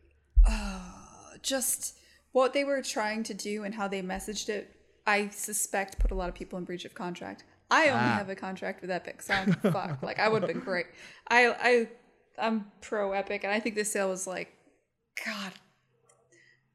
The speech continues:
Speaker 1: beautiful. <laughs> Like,
Speaker 2: I loved
Speaker 1: this
Speaker 2: it.
Speaker 1: is, this is every developer's dream, right? Like, you're putting it on sale, but I get all the money. That's fine.
Speaker 2: Yeah, that
Speaker 1: You're giving
Speaker 2: sounded
Speaker 1: people
Speaker 2: great.
Speaker 1: money to buy my shit. I'm in.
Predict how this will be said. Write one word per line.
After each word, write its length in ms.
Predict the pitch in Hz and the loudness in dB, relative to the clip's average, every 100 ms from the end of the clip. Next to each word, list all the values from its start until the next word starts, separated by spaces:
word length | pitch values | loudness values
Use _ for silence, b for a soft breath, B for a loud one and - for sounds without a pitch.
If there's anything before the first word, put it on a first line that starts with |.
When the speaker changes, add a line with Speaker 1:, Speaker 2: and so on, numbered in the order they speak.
| _ _ - _ | _ _ -20 _
Speaker 1:
beautiful. 520 | 240 269 247 - - - | 0 2 0 -2 -14 -18
<laughs> 40 | _ 311 | _ 0
Like, 540 | 294 339 262 254 - | 6 8 8 6 0
Speaker 2:
I 140 | - - | 2 6
loved 280 | 175 262 285 | 8 6 6
Speaker 1:
this 20 | |
Speaker 2:
it. 40 | |
Speaker 1:
is, 200 | 143 98 - | 2 2 -6
this 140 | 381 320 | -6 -2
is 100 | 254 | 4
every 200 | 254 233 | 4 4
developer's 520 | 202 208 196 180 175 | 4 4 2 -2 -4
dream, 320 | 214 220 180 | -4 -2 -2
right? 240 | 180 208 220 | 0 0 0
Like, 200 | 190 214 | -2 -2
you're 80 | |
putting 200 | 208 233 | -2 0
it 60 | 220 | 2
on 160 | 202 190 | 2 2
sale, 260 | - 196 | 2 2
but 140 | 208 185 | 2 2
I 140 | 185 | 2
get 100 | 190 | 2
all 140 | 180 | 0
the 80 | 180 | 0
money. 260 | 175 180 247 | 0 0 0
That's 260 | 226 202 | -2 -4
fine. 400 | - 170 165 202 - - | -6 -6 -4 -6 -8 0
Speaker 2:
Yeah, 160 | 285 | 2
that 180 | 269 208 | 4 4
Speaker 1:
You're 120 | 233 | 4
giving 0 | 247 | 4
Speaker 2:
sounded 80 | 202 | 4
Speaker 1:
people 160 | - 196 | 4 6
Speaker 2:
great. 120 | 240 | 8
Speaker 1:
money 240 | 208 208 220 | 6 2 0
to 80 | 202 | 0
buy 220 | 190 196 | 2 0
my 140 | 190 | 0
shit. 380 | 226 - 165 - - | -4 -4 -4 -4 -6
I'm 160 | 185 175 - | -6 -4 -4
in. 280 | 165 160 | -4 -4